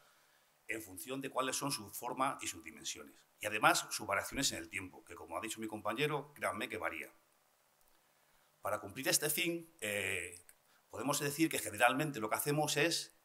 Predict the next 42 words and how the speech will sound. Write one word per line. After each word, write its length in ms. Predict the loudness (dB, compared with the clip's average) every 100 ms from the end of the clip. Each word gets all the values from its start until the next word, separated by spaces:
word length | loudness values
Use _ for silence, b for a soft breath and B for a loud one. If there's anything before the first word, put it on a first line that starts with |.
| -12
calcular 480 | -2 -2 0 4 4
posiciones 540 | 4 -4 -2 -2 -2 -4
de 80 |
puntos 300 | -8 -8 -4
en 80 | -2
la 40 | -4
superficie 460 | -4 -8 -6 -6
terrestre. 480 | -6 -4 -4 -4 -10 _ _ _ _ b b b b b b b _ _
Para 200 | -2 -2
hacer 180 | 0 2
esto, 520 | 4 4 4 2 -2 -16 -4
eh, 720 | 0 2 2 0 -2 -4 -14 _ _ _ _
somos 420 | 0 2 2 2 4
unos 180 | 4
verdaderos 420 | 6 6 4 2 0
expertos 680 | 0 2 2 0 -4 -2
tanto 600 | 2 2 2 -6 -6 -10 -10
en 120 | -8
los 100 | -6
métodos 380 | -6 -6 -2 -2
del 120 | -2
posicionamiento, 800 | -2 -4 -2 0 2 2 0 -2 -4
como 160 | -12
en 40 | -10
los 80 |
instrumentos 480 | -8 -8 -8 -4 -4
que 60 | -2
se 80 | -6
utilizan, 520 | -4 -4 0 -2 -2 B B
como 220 | -6 -4
en 60 | -4
los 100 | -2
sistemas 360 | -4 0 2 2
de 60 |
referencia 500 | 0 0 0 0 -2
geodésicos 640 | -4 0 2 2 0 -4 -6 b b
en 120 | -12 -12
los 120 | -6
que 80 | -4
hay 80 |
que 80 | -2
expresar 560 | -4 -4 0 6 6